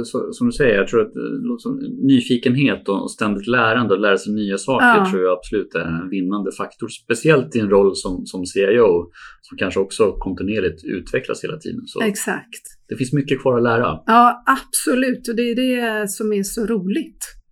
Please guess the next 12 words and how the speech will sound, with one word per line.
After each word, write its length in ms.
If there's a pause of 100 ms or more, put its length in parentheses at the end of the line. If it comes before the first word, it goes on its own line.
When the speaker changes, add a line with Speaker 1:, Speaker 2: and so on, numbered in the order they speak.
(640)
Speaker 2:
tänker 260
jag. 160 (1300)
Speaker 1:
Ha-, 200
har 200
du 60
någon 220
okänd 420
talang 540
eller 240
förmåga 600
som, 400
som 420